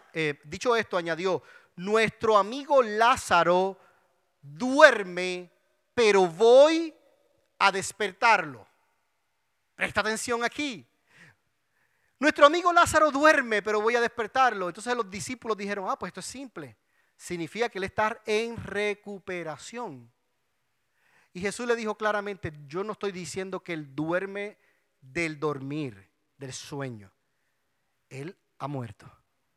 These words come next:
pero yo lo voy a resucitar". Y aquí yo veo la tercera estación,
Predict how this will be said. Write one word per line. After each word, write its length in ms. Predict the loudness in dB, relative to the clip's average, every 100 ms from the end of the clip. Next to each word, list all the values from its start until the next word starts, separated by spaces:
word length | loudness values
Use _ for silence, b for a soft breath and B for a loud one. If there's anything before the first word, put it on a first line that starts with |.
| _ _
pero 260 | -4 -4 -4
yo 300 | -8 -6 -4
lo 120 | -4
voy 200 | -6 -8
a 40 | -10
resucitar". 640 | -12 -16 -20 -20 -20 _ _ _ _ b b b b b
Y 60 |
aquí 180 | -4 -4
yo 140 | -4
veo 340 | -2 0 0 -2
la 160 | -4
tercera 380 | -6 -14 -10 -10
estación, 580 | -6 -8 -8 -10 -12 -16